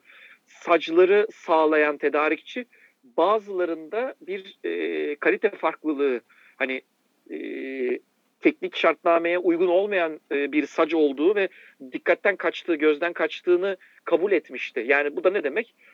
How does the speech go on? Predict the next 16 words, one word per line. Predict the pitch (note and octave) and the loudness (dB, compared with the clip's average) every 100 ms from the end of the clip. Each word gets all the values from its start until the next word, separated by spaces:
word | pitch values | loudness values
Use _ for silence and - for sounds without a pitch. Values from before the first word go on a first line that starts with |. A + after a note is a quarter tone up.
| _ | _
Sen | - F3+ | -4 -2
onu | F3 | -2
kalıptan | F#3 E3+ - E3+ | 0 -2 0 -4
çıkarttığın | D#3+ - F#3+ - E3+ | -4 -2 -2 -2 -6
zaman | C#3+ G3+ | -6 -6
zamanla | D#3+ F3+ F#3 D#3 F3+ | -2 0 0 -4 -6
kendi | F3+ E3+ F3 | -4 -4 -8
iç | G3+ - | -10 2
gerilimlerinden | E3+ D3+ D3 C#3+ C#3 C#3 C#3 | 2 2 -4 -6 -6 -6 -4
dolayı | C#3+ A3 | -2 0
o | |
sac | - G#3+ G#3 | 0 -2 0
eski | F3 - | -2 -4
şekline | - - G#3 | -8 -6 -2
geri | G3 F#3 | 2 2
dönecek | E3 D3 C#3 - | 0 -4 -6 -6